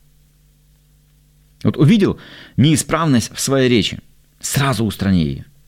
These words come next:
Увидел неисправность в своей жизни, сразу устрани её. Не откладывай на потом, что можно сделать здесь и сейчас. Иногда это может стать роковой ошибкой,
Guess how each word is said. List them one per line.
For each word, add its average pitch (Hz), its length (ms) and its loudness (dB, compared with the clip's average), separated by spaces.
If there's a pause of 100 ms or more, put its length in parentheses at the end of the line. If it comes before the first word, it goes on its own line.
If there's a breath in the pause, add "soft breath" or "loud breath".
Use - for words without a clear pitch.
(460 loud breath)
Увидел 165 300 4
неисправность 175 640 0
в - 40 -4
своей 147 240 0
жизни, 113 380 0
сразу 165 460 -2
устрани 143 420 2
её. 82 200 0 (200)
Не 160 220 0
откладывай 147 640 0
на 131 120 2
потом, 170 420 0 (160 loud breath)
что - 160 -2
можно 120 320 2
сделать 107 400 0 (120)
здесь 101 400 0
и 120 40 -8
сейчас. 160 500 -4 (680 soft breath)
Иногда 135 480 2 (760 loud breath)
это 131 460 2
может 113 380 2
стать - 360 -2
роковой 107 540 0 (1400)
ошибкой, - 500 -4